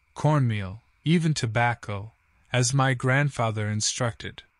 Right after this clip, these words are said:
I spoke to the water, to the trees, apologizing for the arrogance of men, and promising respect for the old ways. There was no sign of the massive catfish,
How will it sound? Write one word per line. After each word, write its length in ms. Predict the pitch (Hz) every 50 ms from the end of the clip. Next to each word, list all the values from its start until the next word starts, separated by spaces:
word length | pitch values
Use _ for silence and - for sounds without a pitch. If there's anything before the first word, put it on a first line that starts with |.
| _ _ _ _ _ _ _ _ _ _ _ _ _ -
I 140 | 135 139 139
spoke 420 | - - - - 156 160 151 -
to 120 | - - 135
the 120 | 131 123
water, 480 | 120 123 120 117 113 110 101 104 110 - _ _ _ _
to 120 | - -
the 140 | 110 110 117
trees, 680 | 113 - - 135 131 120 113 107 104 104 - - - - _ _ _ _ _ -
apologizing 880 | 123 120 - - 156 170 180 165 139 - 151 127 120 117 107 113 117 117
for 160 | - - 120
the 220 | 110 117 117 117
arrogance 480 | 127 131 135 135 127 120 113 110 - -
of 160 | 120 104 95
men, 340 | 110 113 107 104 104 104 107 - _ _ _ _ _ _ _
and 160 | 127 127 127
promising 600 | - - 139 139 147 151 147 - - - 135 123
respect 500 | 120 113 - - - - 127 120 - -
for 160 | - - 117
the 160 | 110 117 113 113
old 240 | 110 113 113 107
ways. 580 | 107 107 104 98 98 95 95 101 - - - - - _ _ _ _ _ _ _ _ _ _ _ _ _ _ _ -
There 160 | 131 135 143
was 240 | 143 147 131 120 131
no 340 | 127 131 143 156 175 185 170
sign 480 | - - - 180 160 160 160 156 143
of 120 | 131 117 110
the 80 | 120 117
massive 500 | 117 117 120 123 - - - 113 - -
catfish, 720 | - 131 117 113 - - - 104 104 - - - - -